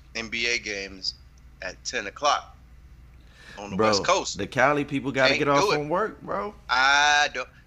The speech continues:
Speaker 1: Half them people in Cali don't even work anyway. They be at Starbucks at
Speaker 2: <laughs>
Speaker 1: three o'clock in the afternoon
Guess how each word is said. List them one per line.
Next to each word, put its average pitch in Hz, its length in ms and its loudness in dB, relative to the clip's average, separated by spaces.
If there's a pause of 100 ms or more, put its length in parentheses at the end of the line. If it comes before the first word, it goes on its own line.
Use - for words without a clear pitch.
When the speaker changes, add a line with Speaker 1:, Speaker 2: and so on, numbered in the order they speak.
Speaker 1:
Half 285 320 0
them 285 120 -4
people 262 300 -4
in 240 80 -2
Cali 254 260 4
don't 254 220 4
even 233 200 -2
work 233 280 4
anyway. 202 320 -2
They 214 80 -4
be 240 160 -6
at 147 100 0
Starbucks 185 880 2
at - 80 2
Speaker 2:
<laughs> - 120 -6
Speaker 1:
three 196 160 0
o'clock 190 320 0
in 175 100 -2
the 180 100 -4
afternoon 170 500 -4